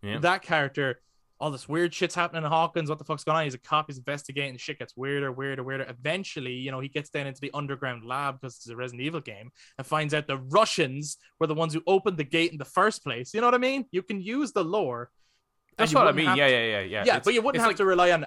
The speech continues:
Speaker 2: having Eleven, is what I mean.
Speaker 1: No, no, no. It's just that
Speaker 2: Yeah,
Speaker 1: it's,
Speaker 2: yeah.
Speaker 1: it's happening, like, along, like, you're one of the dudes that's just,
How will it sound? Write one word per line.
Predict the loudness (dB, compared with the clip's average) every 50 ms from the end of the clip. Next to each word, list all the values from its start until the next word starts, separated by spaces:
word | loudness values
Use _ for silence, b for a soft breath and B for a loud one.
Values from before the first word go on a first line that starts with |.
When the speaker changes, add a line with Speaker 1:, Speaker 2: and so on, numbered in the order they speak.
| -8 -6
Speaker 2:
having | -2 0 0 0 0 0
Eleven, | 0 0 0 0 0 -2 -6 -10
is | -10 -10
what | -10 -10
I | -10
mean. | -12 -16 _ _ _
Speaker 1:
No, | 2 4 6 6
no, | 6 6 4
no. | 4 2 0 0
It's | -2 -4 -4 -6
just | -6 -8 -6 -2
that | -2 -2 -2 -2 0
Speaker 2:
Yeah, | 0 0 0
Speaker 1:
it's, | 0 -2 -4
Speaker 2:
yeah. | -4
Speaker 1:
it's | -2 -2 -4 -2 0
happening, | 0 0 0 0 -2 -6 -8 -6 -6 -6 -8 -8 -10 -10 -12 -10 -6
like, | -6 -6 -6 -8 -14 -20 _ _ _ _ _ _ _ _
along, | -8 -6 -6 -4 -2 -2 -2 -2 -4 -4
like, | -4 -4 -4 -2
you're | 0 0 2 2
one | 2 0 -2 -2
of | -4 -6 -10 -10
the | -12 -12
dudes | -10 -8 -8 -8 -8 -8 -10 -12 -14 -16 -16 -18 _ _ -10
that's | -10 -10 -10 -10 -12
just, | -12 -10 -10 -12 -14 -18 -20